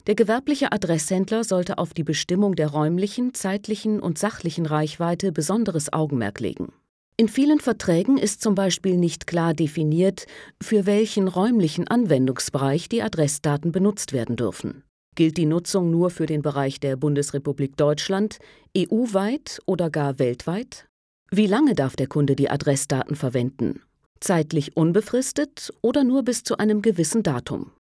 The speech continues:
Und für welche Zwecke wird die Nutzung eingeräumt?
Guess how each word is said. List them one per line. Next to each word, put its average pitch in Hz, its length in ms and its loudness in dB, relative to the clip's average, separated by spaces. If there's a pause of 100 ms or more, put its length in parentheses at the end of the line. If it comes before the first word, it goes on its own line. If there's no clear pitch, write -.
(140)
Und 247 200 6
für 285 220 0
welche 208 320 2
Zwecke 208 400 0
wird 135 160 2
die 135 80 4
Nutzung 127 380 2
eingeräumt? 120 760 0